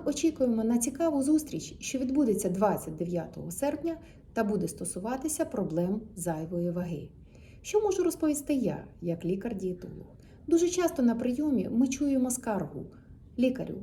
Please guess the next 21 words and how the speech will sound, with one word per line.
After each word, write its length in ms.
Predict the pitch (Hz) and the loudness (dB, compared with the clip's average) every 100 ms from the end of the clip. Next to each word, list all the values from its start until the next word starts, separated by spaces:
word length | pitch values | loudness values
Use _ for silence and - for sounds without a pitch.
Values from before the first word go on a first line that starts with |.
| - | -6
у 100 | - | 4
мене 260 | 277 285 240 | 6 6 4
такий 300 | 254 247 262 | 2 2 2
голод, 440 | 285 311 233 190 - | 4 4 4 0 -2
я 240 | 254 359 | 0 4
не 120 | 320 | 6
можу 360 | 277 277 247 226 | 8 8 6 2
з 80 | 208 | 2
ним 220 | 214 190 | 2 2
жити, 380 | 190 180 - - | 2 0 -2 -6
я 180 | 233 277 | 0 4
не 140 | 262 | 6
можу 360 | 262 262 190 165 | 6 6 4 -2
з 60 | |
цим 200 | - 180 | -6 -6
впоратися». 800 | 151 - 190 165 - - - - - - - - - - | -6 -4 -2 -2 -4 -12 -12 -12 -14 -20 -20 -20 -8 -4
Я 40 | |
спробую 440 | 277 - 330 311 302 | 0 2 4 4 4
пояснити 640 | 302 302 294 311 302 294 - - - | 4 2 2 0 0 -4 -6 -14 0
види 340 | 262 285 202 | 6 6 6
голоду, 560 | 220 220 220 220 208 | 4 2 -2 -2 -4